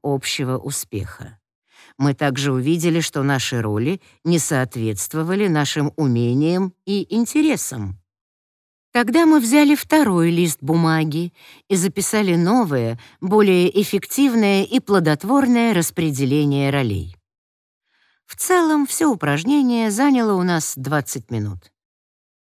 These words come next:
И при этом положило конец токсичным ссорам,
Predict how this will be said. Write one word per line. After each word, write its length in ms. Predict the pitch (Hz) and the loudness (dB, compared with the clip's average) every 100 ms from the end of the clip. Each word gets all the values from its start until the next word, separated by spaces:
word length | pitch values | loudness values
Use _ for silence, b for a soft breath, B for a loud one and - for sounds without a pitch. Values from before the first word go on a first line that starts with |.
| _ | _
И 160 | - 147 | -2 -2
при 240 | - 143 | -2 -2
этом 340 | 170 226 294 294 | -2 -2 -2 0
положило 540 | 196 156 143 180 202 | 0 2 2 2 2
конец 520 | - 185 147 165 - | 0 0 2 0 -2
токсичным 680 | - 175 - 220 202 - 240 | -6 -6 -4 -8 -6 -4 -4
ссорам, 540 | 226 - 320 214 123 | -4 -2 -2 -2 -4